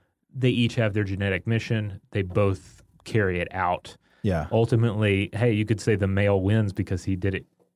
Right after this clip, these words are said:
Speaker 1: faster. <laughs> He got to the finish line.
Speaker 2: <laughs>
Speaker 1: Mission accomplished. Uh, no longer wasting resources. Uh, but, uh, during copulation among the, the redback spiders,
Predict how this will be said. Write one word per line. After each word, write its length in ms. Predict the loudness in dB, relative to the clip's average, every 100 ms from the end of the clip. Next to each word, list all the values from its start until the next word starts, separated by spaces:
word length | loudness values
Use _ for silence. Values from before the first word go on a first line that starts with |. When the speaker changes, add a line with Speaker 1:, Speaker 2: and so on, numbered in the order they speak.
| _
Speaker 1:
faster. 520 | 0 0 -2 -8 -12 -12
<laughs> 80 |
He 220 | -10 -6 -2
got 120 | 0
to 40 | 0
the 80 |
finish 400 | -4 -2 0 2
line. 360 | 2 2 0 -2 -4 -6
Speaker 2:
<laughs> 180 | -12 -2
Speaker 1:
Mission 320 | 2 2 2
accomplished. 760 | 0 2 2 2 2 2 -6 -20 -20 -14 -2
Uh, 240 | 2 2
no 160 | 4 4
longer 280 | 4 2 2
wasting 320 | 0 0 -2
resources. 640 | 0 0 -2 -4 -8 -14 -18 -20 -20 -20 -10 0
Uh, 340 | 2 2 0 -4 -6
but, 400 | 0 2 2 2
uh, 140 | 2
during 360 | 4 2 2 2
copulation 800 | 0 2 4 4 2 0 -2 -2
among 320 | -2 -2 0
the, 260 | 0 0 0
the 200 | 0 0
redback 440 | 2 0 0 -2 -2
spiders, 380 | 0 0 0